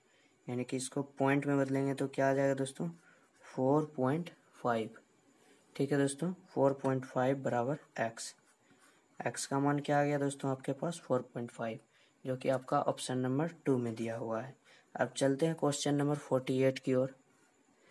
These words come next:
क्वेश्चन नंबर फ़ोर्टी एट आपका दोस्तों, वन प्लस वन बटे वन प्लस वन बटे टू। इस तरह का क्वेश्चन दोस्तों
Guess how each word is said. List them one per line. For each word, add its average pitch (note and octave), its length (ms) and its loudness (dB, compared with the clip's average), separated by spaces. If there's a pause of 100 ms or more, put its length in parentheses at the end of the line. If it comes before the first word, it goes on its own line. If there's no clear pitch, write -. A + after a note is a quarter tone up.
(320)
क्वेश्चन C#3 380 6
नंबर D#3 260 6
फ़ोर्टी C#3 380 4
एट C#3+ 220 6
आपका C3 300 2
दोस्तों, A#2+ 480 2 (140)
वन B2+ 360 4
प्लस B2 520 0 (420)
वन B2+ 380 4
बटे B2+ 460 2 (160)
वन B2 320 2
प्लस C3 400 2 (1600)
वन B2 180 0
बटे A#2+ 240 -2 (140)
टू। A#2 180 0 (600)
इस D3+ 240 0
तरह F3 160 4
का F3 160 -2
क्वेश्चन D3 520 -2
दोस्तों C3+ 360 2